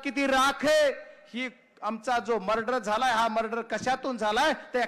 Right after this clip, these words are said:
खंडणीतून, पैशाच्या वसुलीतून झाला. दररोज एक सीआर घेतल्याशी झोपतच नव्हता जणू पट्ट्या.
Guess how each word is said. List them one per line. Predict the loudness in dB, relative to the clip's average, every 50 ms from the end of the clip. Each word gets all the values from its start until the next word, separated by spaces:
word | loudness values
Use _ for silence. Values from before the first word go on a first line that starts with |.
| -2 -4
खंडणीतून, | -6 -4 -2 -2 -2 -2 -2 -4 -4 -4 -4 -4
पैशाच्या | -2 -2 -4 -4 -4 -6 -6 -8 -6 -4 -4 -4
वसुलीतून | -6 -6 -6 -6 -6 -6 -6 -8 -8 -10 -8 -4
झाला. | -4 -2 -2 -2 -4 -8 -14 -20 -20
दररोज | -14 -6 -2 0 2 4 4 4 4 4 2 0 2
एक | 2 2 2
सीआर | 0 0 0 2 2 2 2
घेतल्याशी | 2 0 0 2 0 0 -2 -2 -4
झोपतच | -4 -4 -4 -2 0 0 0 0 0
नव्हता | 0 -2 -2 -2 -2 -2
जणू | -2 -2 -4
पट्ट्या. | -4 -4 -6 -6 -6 -6